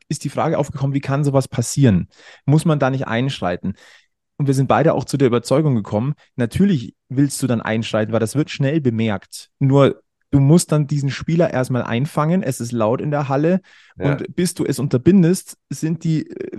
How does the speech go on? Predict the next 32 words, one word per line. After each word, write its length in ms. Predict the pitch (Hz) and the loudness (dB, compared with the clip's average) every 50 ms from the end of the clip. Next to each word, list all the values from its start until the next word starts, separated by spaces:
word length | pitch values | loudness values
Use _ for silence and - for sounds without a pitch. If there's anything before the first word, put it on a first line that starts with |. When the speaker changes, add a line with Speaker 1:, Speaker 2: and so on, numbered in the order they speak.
| 143 - - | -14 -6 0
Speaker 1:
publikumswirksamen 1200 | - 202 180 - 156 - 165 156 - - 151 175 175 - - 156 151 160 156 156 151 - - 135 | 0 0 2 0 -2 -2 -2 -4 0 0 0 0 0 0 -2 0 2 2 2 2 2 0 -2 -2
Bilder 360 | 123 139 147 170 175 175 175 165 | 2 2 4 4 4 4 2 2
schon, 340 | - 151 143 143 147 139 | 0 -2 -2 -2 -2 -6
äh, 120 | - - 127 131 - | -6 -10 -12 -10 -4
geschehen. 500 | - 143 - - 110 95 92 - - - _ _ _ _ _ | -4 -4 -2 0 0 0 0 -2 -2 -6 _ _ _ _ _
Speaker 2:
Ja. 300 | - _ _ - 55 - _ _ _ _ _ _ _ | -20 _ _ -20 -20 -20 _ _ _ _ _ _ _
Nein. 240 | - - 139 - - | -18 -16 -14 -4 -2
Speaker 1:
Na? 280 | 98 92 101 123 156 - _ _ _ _ _ _ - - - - - - _ _ _ _ _ _ _ _ _ _ _ _ _ _ _ _ _ _ _ _ - | 0 0 2 0 -2 -2 _ _ _ _ _ _ -20 -20 -20 -20 -20 -20 _ _ _ _ _ _ _ _ _ _ _ _ _ _ _ _ _ _ _ _ -6
Speaker 2:
Drüber 360 | - 120 156 160 180 170 160 | -4 -2 2 6 6 6 4
stehen, 320 | - - 123 110 98 98 | 4 0 0 0 0 -2
gel-, 180 | 107 110 117 117 | -6 -6 -6 -6
also 540 | 104 104 - - - 107 107 107 110 110 - - - - - _ - | -8 -10 -8 -6 -6 -6 -4 -6 -8 -10 -14 -20 -20 -20 -20 _ -10
natürlich 500 | - 107 110 113 127 131 143 156 151 151 | -6 -6 -4 -2 0 0 0 0 0 0
wird 160 | 143 135 - | 0 -2 -2
sich, 260 | - - 143 110 104 | -2 -4 -2 -2 0
werden 220 | 101 110 117 117 113 | 0 0 0 0 -2
sich 140 | 117 110 | -8 -10
die 200 | - 104 101 95 | -8 -6 -4 -4
eine, 380 | 82 98 104 113 120 117 101 90 | -2 0 -2 -2 -2 -4 -4 -2
der 100 | 104 98 | 0 0
eine 220 | 107 120 127 123 | 0 2 0 0
oder 120 | 117 113 104 | 0 0 0
andere 280 | 107 113 117 113 113 | 0 0 -2 -4 -4
in 60 | 110 107 | -6 0
Kaufbeuren 580 | - 113 113 110 - 110 107 113 131 131 131 113 | 2 0 0 2 2 2 2 4 2 0 0 0
werden 180 | 120 120 120 | 0 0 0
sich 140 | 117 120 - | -2 -4 -2
dafür 300 | 120 113 104 104 104 101 | -2 -2 0 2 0 2
hart 160 | 92 101 98 | 2 0 -2
feiern. 460 | - - 117 110 - 143 156 156 151 - _ - - - - - - - _ _ _ _ - | -2 0 0 0 2 0 -2 -2 -4 -12 _ -20 -20 -20 -20 -20 -20 -20 _ _ _ _ -8
Und, 340 | 104 98 92 90 90 - | -8 -8 -8 -8 -12 -4
ähm, 580 | 101 104 104 101 98 98 98 98 98 98 101 _ | -2 0 0 0 -2 -4 -8 -10 -12 -14 -16 _